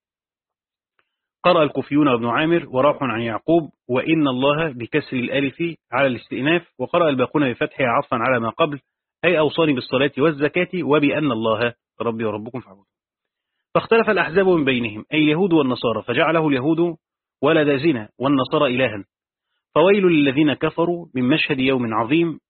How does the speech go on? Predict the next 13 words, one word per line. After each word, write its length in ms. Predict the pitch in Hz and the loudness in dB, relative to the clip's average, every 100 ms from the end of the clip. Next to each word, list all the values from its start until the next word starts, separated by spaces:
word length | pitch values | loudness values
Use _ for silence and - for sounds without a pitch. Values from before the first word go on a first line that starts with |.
| - | -4
أي 320 | 151 170 156 - _ - | 0 0 -2 -10 _ -12
شهودهم 640 | - 135 170 156 151 151 | -6 2 4 4 2 2
يوم 240 | 135 143 139 139 - - | 2 2 0 -2 -6 -4
القيامة. 500 | 147 - 113 101 110 _ _ _ _ _ _ _ _ _ _ - | -4 -2 -4 -4 -8 _ _ _ _ _ _ _ _ _ _ -2
"أسمع 300 | 190 202 185 | -2 0 0
بهم 240 | 214 196 | 2 4
وأبصر"، 460 | 170 180 165 165 139 | 2 2 0 0 -2
أي 120 | 131 | 0
ما 200 | 160 165 | 0 0
أسمعهم 480 | - 165 156 165 165 | -2 -2 0 0 0
وأبصرهم، 600 | 123 - 147 113 104 98 _ _ _ _ _ _ _ - | -2 -2 -2 -2 -4 -14 _ _ _ _ _ _ _ -2
"يوم 240 | 151 180 | 2 4
يأتوننا"، 640 | 160 156 - 170 117 101 | 2 0 0 2 2 -4